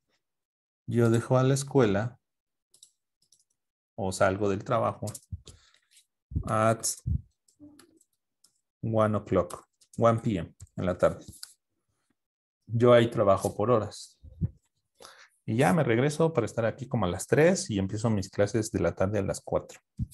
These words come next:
Y ya.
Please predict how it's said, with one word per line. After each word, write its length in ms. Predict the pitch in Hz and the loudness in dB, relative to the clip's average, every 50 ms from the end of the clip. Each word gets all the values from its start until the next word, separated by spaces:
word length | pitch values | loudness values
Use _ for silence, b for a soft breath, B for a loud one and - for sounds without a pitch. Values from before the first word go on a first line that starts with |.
| - - _ _ _ _ _ _ _ _ _ _ - - _ - - - - _ _ _ _ _ _ _ - B B B B B B B B B _ _ _ _ _ _ _ _ _ _ _ | -16 -20 _ _ _ _ _ _ _ _ _ _ -20 -20 _ -16 -16 -16 -16 _ _ _ _ _ _ _ -20 B B B B B B B B B _ _ _ _ _ _ _ _ _ _ _
Y 140 | - 139 143 | -4 -2 2
ya. 260 | 180 202 202 - | 2 2 0 0